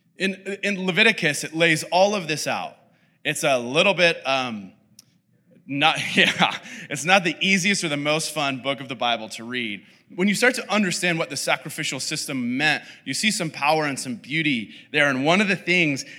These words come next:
in the middle of a, like, an agonizingly long list of instructions for the priest, it says this, "Then he shall acri-, sacrifice the doves or the young pigeons, such as the person can afford."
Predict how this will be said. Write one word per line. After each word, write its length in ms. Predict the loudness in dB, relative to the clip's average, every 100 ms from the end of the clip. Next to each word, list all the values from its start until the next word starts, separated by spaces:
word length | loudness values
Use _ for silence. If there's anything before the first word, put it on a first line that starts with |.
| -2
in 140 | 0
the 80 | 2
middle 400 | 0 0 0 0
of 100 | 0
a, 40 |
like, 260 | 2 2 2
an 160 | -4 -6 4
agonizingly 880 | 6 8 6 4 4 2 -2 -4 -4
long 360 | -2 -2 -2
list 240 | -4 -4 -4
of 80 | -6
instructions 520 | -6 -4 -2 -4 -8
for 120 | -10
the 80 | -12
priest, 540 | -8 -6 -6 -6 -10
it 80 | -8
says 260 | -4 -4 -4
this, 400 | -6 -6 -8 -10 _ _ _ _ _ _ _ _ _
"Then 280 | 2 4 6
he 160 | 4 4
shall 260 | 4 2 4
acri-, 480 | 0 2 -4 -4 -6
sacrifice 720 | 2 4 4 -2 -2 -2 -2
the 140 | -8
doves 800 | -10 0 2 2 0 -6 -6 -6 -10 _ _ _
or 100 | -2
the 100 | 0
young 320 | 2 0 0 -2
pigeons, 600 | -4 -4 -6 -4 -6 -8 _ _ _ -10
such 580 | 0 2 2 0 -4 -6 _ 2
as 200 | 2 0
the 100 | -8
person 580 | -6 -6 -4 -4 -6 -8 _ _ _
can 140 | -8 -6
afford." 680 | -6 -10 -10 -10 -12 -16